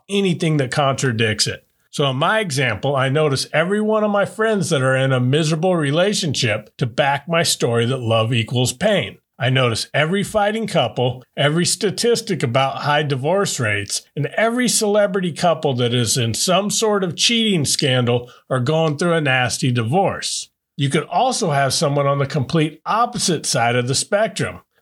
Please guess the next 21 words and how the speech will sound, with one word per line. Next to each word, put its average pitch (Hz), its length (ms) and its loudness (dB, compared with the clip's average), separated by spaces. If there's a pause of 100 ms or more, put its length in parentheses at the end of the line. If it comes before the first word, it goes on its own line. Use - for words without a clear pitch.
The - 80 -6
person 214 560 -2
that 165 160 2
equates 156 560 0
being 156 260 2
single 208 400 2
with 123 120 0
loneliness 151 760 0
and 127 160 0
telling 196 380 0
themselves 143 480 0
a 131 80 0
story 196 400 0
that 143 220 -2
there 131 180 2
is 127 180 -2
nothing 147 760 0
worse 143 340 0
than 139 160 0
being 127 280 2
alone. 107 480 0